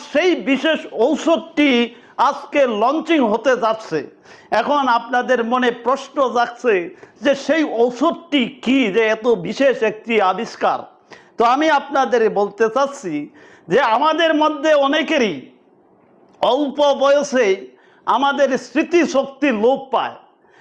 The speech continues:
আমার এই আবিষ্কার তাদের জন্য, যাদের এই স্মৃতিশক্তি লোপ পেয়ে যায়। আমার এই ঔষধটা সেবন করার পর আপনারা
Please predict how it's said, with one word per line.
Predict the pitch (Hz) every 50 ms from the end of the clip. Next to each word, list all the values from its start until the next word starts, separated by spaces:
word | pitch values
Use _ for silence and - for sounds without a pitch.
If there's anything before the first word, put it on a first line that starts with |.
| _ _ _ _ _ _
আমার | - 220 285 339 359 370 339
এই | 330 330 339 349
আবিষ্কার | - - 262 302 320 349 339 - - - - 330 311 294 285 277 277
তাদের | - 269 294 339 415 370 359 330
জন্য, | 262 294 285 254 214 190 151 127 - - - - - _ _ -
যাদের | 160 196 254 294 285 320 302 302
এই | 302 285 254 269 269 277
স্মৃতিশক্তি | 254 - - - 302 311 320 330 269 - - 254 254 254 - 320 330 247 214 190
লোপ | 233 302 320 - -
পেয়ে | - 262 240 220
যায়। | 185 185 180 165 170 175 - - - - - _ -
আমার | 220 233 - 349 370 349 349 330
এই | 302 - 285 311 330 311
ঔষধটা | 285 285 311 302 - - 359 427 - - - - _ - 311 294
সেবন | - - - - 247 277 262 320 330 320 302 220
করার | - - 269 262 254 247 233 233 226 220
পর | 226 - - - 381 339 262 208 185 175 180 - - - - _ _ _ _ _
আপনারা | - 233 285 320 320 - - 320 330 320 302 302 294